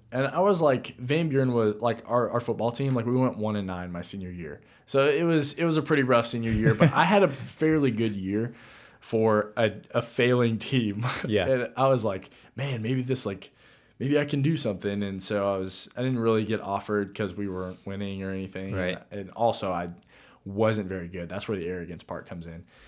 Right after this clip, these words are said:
Speaker 1: And, uh, the ignorance of also not knowing how good other people were. 'Cause I was,
Speaker 2: Mm-hmm.
Speaker 1: other than playing, like, people in Bentonville and Fayetteville and just being like, "They're just ridiculous." Um, so I,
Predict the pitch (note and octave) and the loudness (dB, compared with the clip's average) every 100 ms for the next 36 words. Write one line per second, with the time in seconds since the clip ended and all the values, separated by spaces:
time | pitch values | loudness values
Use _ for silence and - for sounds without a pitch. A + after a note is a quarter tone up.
0 | - _ - G#2+ G2+ F#2+ F#2 - - - | -20 _ -10 -6 -4 -6 -10 -14 -16 -10
1 | G2 F2 F2 G2 A2 G#2+ G#2 G2 - F#2 | -8 -8 -8 -8 -6 -4 -2 -4 -6 -6
2 | G2 G2 G2 F#2 F2+ G2 F#2+ F#2 - G2 | -6 -4 -4 -6 -8 -8 -8 -8 -4 -4
3 | F#2+ G2 E2 F#2+ G2 A2+ B2+ C3 C#3 D3 | -4 -6 -6 -8 -8 -6 -2 -2 -2 -6
4 | - A2+ G2+ F#2+ F2+ F2 - _ - - | -8 -2 -2 -2 -4 -6 -8 _ -20 -20
5 | - _ - C#3+ D3 C3 A2+ G#2 G2+ - | -20 _ 0 4 4 2 0 -2 -4 -4
6 | A#2 A2 G#2 G2+ - A#2 A2 G2 G#2 G2+ | -2 0 -2 -2 -4 -4 -2 -2 -4 -4
7 | G#2 G2 F2+ - F2+ E2 G#2+ G#2 G2 F#2 | -4 -4 -6 -8 -8 -6 -4 -4 -4 -8
8 | - - _ - G#2+ F#2 F2 F2 F#2+ G#2 | -12 -14 _ -10 -8 -8 -10 -10 -6 -4
9 | G#2 F#2 - - - G#2+ F2+ F#2+ F2 E2+ | -4 -8 -10 -14 -12 -10 -10 -10 -10 -10
10 | E2+ E2+ F2+ - _ - - _ _ _ | -12 -10 -12 -14 _ -20 -20 _ _ _
11 | - F#2 F2+ E2+ E2+ E2+ _ _ _ _ | -12 -10 -8 -10 -12 -16 _ _ _ _
12 | _ _ _ _ _ _ _ _ _ - | _ _ _ _ _ _ _ _ _ -20
13 | - - - A#2+ A2+ A2+ - A#2 A#2 A2+ | -20 -10 -2 2 2 0 0 0 2 2
14 | A2 | 0